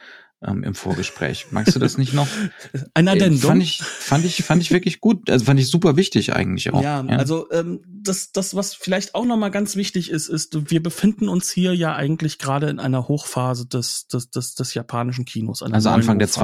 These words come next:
Speaker 1: zweitausender, Ende der
Speaker 2: Genau.
Speaker 1: neunziger, ne?
Speaker 2: Äh, und zwar ist das eine Hochphase, die entstanden ist aus dem Independent-Kino Japans und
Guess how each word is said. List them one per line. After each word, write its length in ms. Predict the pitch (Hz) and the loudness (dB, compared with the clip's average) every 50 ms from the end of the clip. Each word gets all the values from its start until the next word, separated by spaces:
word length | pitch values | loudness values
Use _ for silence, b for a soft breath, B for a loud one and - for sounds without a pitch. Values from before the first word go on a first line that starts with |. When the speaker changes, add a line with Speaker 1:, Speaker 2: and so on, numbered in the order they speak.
| 107 104 | 2 4
Speaker 1:
zweitausender, 480 | - 104 107 107 104 107 101 101 98 | 4 4 2 4 4 4 4 6 4
Ende 220 | 78 82 104 98 95 | 6 4 4 4 4
der 120 | 98 98 | 2 2
Speaker 2:
Genau. 120 | 95 95 | 2 2
Speaker 1:
neunziger, 400 | 92 92 - 117 110 - - 80 80 95 101 | 2 2 2 4 2 2 0 -2 -4 -2 0
ne? 140 | 117 127 131 127 B _ _ | 0 0 0 -2 B _ _
Speaker 2:
Äh, 60 | - 123 | 0 0
und 320 | 127 - - 147 143 143 | 0 0 2 0 0 2
zwar 220 | - - 143 156 | 2 0 0 0
ist 140 | 165 160 - | 0 0 0
das 140 | 160 151 - | -2 2 2
eine 100 | 147 131 | 2 2
Hochphase, 600 | 131 165 208 - - - 165 165 170 170 156 156 | 2 2 0 0 -2 0 0 2 2 0 0 -2
die 140 | 143 147 151 | -2 -2 0
entstanden 480 | 139 127 123 - - 131 147 147 151 147 | 0 0 0 0 0 2 2 2 2 2
ist 160 | 139 135 - | 0 0 -2
aus 200 | - 139 127 - | -2 -4 -4 -2
dem 220 | - 135 123 127 | -2 -2 -2 0
Independent-Kino 960 | - - 123 120 120 113 - 160 202 220 220 208 - - - 226 214 214 220 214 | -2 -2 -2 -2 -2 0 0 0 2 2 0 -2 -2 0 0 2 2 2 2 2
Japans 600 | 190 185 185 190 - 196 196 196 202 196 - - | 2 2 0 0 0 0 0 0 0 -2 -4 -6
und 320 | - - 131 131 127 - | -4 -2 -2 -2 -2 -6